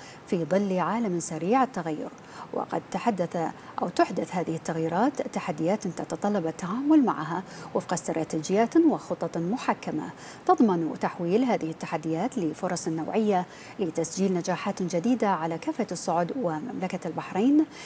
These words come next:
بفضل أبنائها لديها قصص نجاح كثيرة على هذا الصعيد ستظل دوماً موضعاً للفخر والاعتزاز،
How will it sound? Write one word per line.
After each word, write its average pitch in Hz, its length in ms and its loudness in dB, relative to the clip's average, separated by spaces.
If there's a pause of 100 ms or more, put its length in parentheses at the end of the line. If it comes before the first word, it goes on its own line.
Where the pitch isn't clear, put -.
(140)
بفضل 180 460 -2
أبنائها 180 640 2 (280)
لديها 175 420 2
قصص 214 380 -2
نجاح 196 400 0
كثيرة 185 520 -2 (280)
على 302 200 6
هذا 170 640 0
الصعيد 175 420 -2 (320)
ستظل 175 540 -2
دوماً 202 260 2
موضعاً 175 500 2
للفخر 165 600 -4
والاعتزاز، 175 840 0